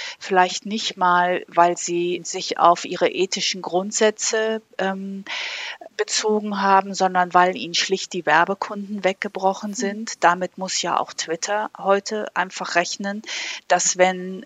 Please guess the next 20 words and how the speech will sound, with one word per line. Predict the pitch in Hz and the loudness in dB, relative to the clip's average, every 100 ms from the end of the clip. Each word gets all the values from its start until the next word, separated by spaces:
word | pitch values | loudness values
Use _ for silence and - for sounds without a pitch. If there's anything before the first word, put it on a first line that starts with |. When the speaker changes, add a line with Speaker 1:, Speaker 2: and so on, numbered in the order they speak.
| _ | _
Speaker 1:
Anzeigenkunden | - 196 - 208 202 208 202 - 208 196 196 190 | -2 0 2 4 2 -2 -6 -4 -6 -6 -8 -2
heute, | 196 196 214 190 185 - - - | 0 2 0 2 0 -4 -16 -10
Kundinnen | - 220 208 196 190 | -6 -2 -2 -2 4
damit | 175 180 185 160 | 4 4 0 2
rechnen | 185 - 208 196 | 2 2 -6 -4
müssen, | 190 190 202 190 - - - - | -4 -2 -4 -6 -10 -8 -8 0
dass | 185 - | 0 0
ihre | - 190 185 175 175 175 - | -2 0 0 4 4 4 0
Werbung | 160 170 170 190 196 202 202 202 202 - | 2 6 8 8 4 2 2 -2 -8 -8
neben | 180 185 202 202 190 180 175 | -6 4 6 4 0 -8 -10
rassistischen | 160 - 160 - 220 - 202 - 175 | -4 -2 0 0 -2 -2 -2 -4 -4
Äußerungen, | - 151 175 214 208 233 254 247 233 - | 0 0 0 -2 -2 0 0 -2 -6 -4
ähm, | 202 202 202 | -2 -2 -2
erscheinen, | - 190 - 180 185 196 208 - - | 0 2 4 4 2 -2 -10 -12 -2
dann | - 185 180 | 2 4 6
wollen | 196 165 | 6 4
sie | - | -4
das | - 120 - | 0 0 -2
nicht | 147 - | -6 -4
mehr. | 135 - 147 | -2 0 0